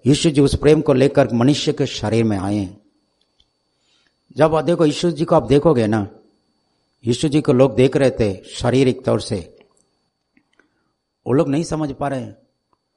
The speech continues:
उसके अंदर हंड्रेड परसेंट वचन भरा हुआ था।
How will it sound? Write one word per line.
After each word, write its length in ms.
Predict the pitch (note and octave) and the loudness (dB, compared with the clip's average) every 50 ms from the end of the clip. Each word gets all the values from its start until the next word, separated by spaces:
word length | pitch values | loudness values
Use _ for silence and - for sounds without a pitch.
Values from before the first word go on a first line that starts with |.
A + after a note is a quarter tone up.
| _ _ _ _ - | _ _ _ _ -12
उसके 240 | A#2 A#2 - - C3+ | -12 -10 -6 -4 -4
अंदर 220 | C3+ C#3+ C#3+ - | -2 0 -2 -2
हंड्रेड 260 | A#2+ G#2 A#2+ A#2+ A2+ | -2 -4 -4 -4 -4
परसेंट 380 | A2+ - D#3+ - - - D3+ C#3 | 0 -2 -2 -2 0 -2 -2 0
वचन 360 | B2 B2+ - - - E3 D#3+ | 0 -2 -2 -2 0 0 0
भरा 180 | C#3 C#3+ C3+ C3+ | 0 0 0 0
हुआ 180 | B2 A#2+ A2+ | 0 0 -2
था। 360 | A2 - A2 G#2 F#2+ - _ | -4 -6 -12 -16 -16 -18 _